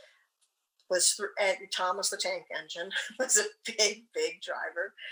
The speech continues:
Anything with, with wheels, planes, trains, automobiles, he loved that. And then he got into ancient Egypt, and then he got into dinosaurs, and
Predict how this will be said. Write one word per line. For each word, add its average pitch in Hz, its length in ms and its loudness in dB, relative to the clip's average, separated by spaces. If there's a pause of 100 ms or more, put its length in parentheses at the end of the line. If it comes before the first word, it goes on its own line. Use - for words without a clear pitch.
(360)
Anything 226 560 -2
with, 185 180 -6 (240)
with 170 180 -6 (260)
wheels, 190 540 -6
planes, 190 360 -4
trains, 185 400 -8
automobiles, 175 680 -6
he 175 80 -10
loved 165 400 -8
that. 165 400 -8 (180)
And 165 120 -18
then 170 200 -6
he 175 200 -12
got 165 240 -4
into 165 420 -6 (280)
ancient 180 340 -6
Egypt, - 640 -4
and 160 100 -8
then 175 160 -8
he 175 140 -8
got 214 260 -2
into 240 160 -10 (140)
dinosaurs, 302 1080 -2
and - 100 -18